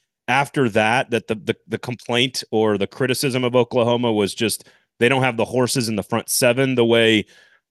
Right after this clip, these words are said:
the Alabamas or the Clemsons or even the Ohio States were that went on to win national championships.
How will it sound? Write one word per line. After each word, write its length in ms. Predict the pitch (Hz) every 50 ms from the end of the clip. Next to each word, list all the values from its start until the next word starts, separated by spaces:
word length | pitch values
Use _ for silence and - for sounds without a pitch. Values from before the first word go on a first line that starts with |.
| _ _ -
the 200 | 101 120 123 120
Alabamas 680 | 113 110 110 101 101 117 117 120 120 120 117 104 110
or 80 | 113 104
the 80 | 104
Clemsons 720 | - - - 127 120 110 - - 131 120 110 113 98 107 107
or 220 | 104 104 104 104
even 240 | 107 110 104 113 110
the 60 | 107
Ohio 260 | 98 98 113 107 107
States 400 | - - - 117 113 110 - -
were 200 | 113 117 117 110
that 160 | 104 107 101
went 160 | 101 104 104 107
on 120 | 104 101
to 80 | 104 104
win 120 | 104 101
national 360 | 101 104 104 - - 110 98
championships. 720 | - - 110 107 - 123 110 - - 139 123 110 - -